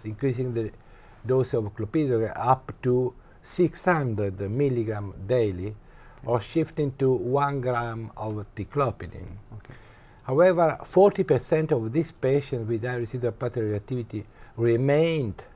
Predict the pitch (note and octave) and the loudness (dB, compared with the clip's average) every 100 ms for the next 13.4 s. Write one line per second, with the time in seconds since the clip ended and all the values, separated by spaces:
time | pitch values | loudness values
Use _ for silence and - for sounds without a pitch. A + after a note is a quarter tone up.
0 | - - B2+ C3 A#2 A2 G#2 A2 B2+ B2 | -20 -8 -2 0 2 0 -2 -2 2 2
1 | A#2 A#2 A2 B2 A2+ A2 A2 G2+ A#2 G#2+ | 0 -4 0 0 0 -4 -4 -6 -4 -4
2 | G#2 - - D#3 - - - - - - | -4 -8 -10 -10 -12 -20 -20 -20 -20 -20
3 | - - - A#2 A#2 A2+ A2+ A2 A2 G#2 | -20 -20 -10 -4 -2 -2 -2 0 0 2
4 | A2 G#2 G2+ G2 A2+ C3 D#3+ D#3 B2 D3 | 2 2 0 0 0 2 2 2 0 0
5 | C#3+ C#3 D3+ C3+ - C3 C3 - A#2+ G2+ | -2 0 0 0 0 -2 -2 -2 -2 -2
6 | F#2+ - D3+ D#3 D3+ C#3 - D3 B2+ - | -8 -2 0 0 -2 -6 0 2 2 -2
7 | - C3+ - - - - - G#2+ A#2+ B2+ | -8 -8 -8 -20 -20 -14 -10 -4 0 0
8 | - - A#2+ G#2+ E3 E3 C#3 C3 A2+ B2 | -2 -4 -2 0 0 -2 -2 -2 -2 -4
9 | C#3+ C3+ - B2 G#2 A#2+ A#2 - A2+ G2+ | -2 -2 -2 -4 0 0 -2 -4 -6 -6
10 | - - - - C3 A2+ B2 B2+ A#2+ G#2+ | -12 -20 -14 2 4 4 2 2 2 0
11 | - B2+ A#2 - B2+ A#2 A2+ G#2+ - G#2 | 0 0 -2 -2 -2 0 0 -2 -4 0
12 | A#2 D3+ C3 F#2+ F2+ F2+ - - - G#2+ | 2 4 4 2 -4 -10 -20 -20 -6 -4
13 | A2+ C3 A#2 | 2 2 2